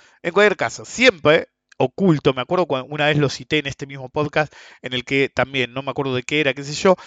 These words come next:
y, y había un pasaje en la última página, el último anexo, <laughs> ok, re chiquito, que decía, "Ay, todo esto está mal". <laughs> Ok, y vos decías, "No podés ser tan hijo de puta". Ok,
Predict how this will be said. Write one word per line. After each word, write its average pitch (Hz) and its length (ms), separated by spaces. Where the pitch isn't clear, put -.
y, 131 240
y 123 180
había 170 260
un 170 140
pasaje 165 800
en 123 80
la 120 100
última 165 440
página, 175 400
el 135 80
último 170 440
anexo, 175 640
<laughs> - 140
ok, - 200
re 202 260
chiquito, 220 560
que 165 100
decía, 160 400
"Ay, 135 120
todo 190 220
esto 202 140
está 147 200
mal". 110 260
<laughs> - 560
Ok, - 340
y - 520
vos 453 120
decías, - 280
"No 262 160
podés 190 440
ser 147 200
tan 160 240
hijo 156 220
de 156 120
puta". 156 480
Ok, 180 200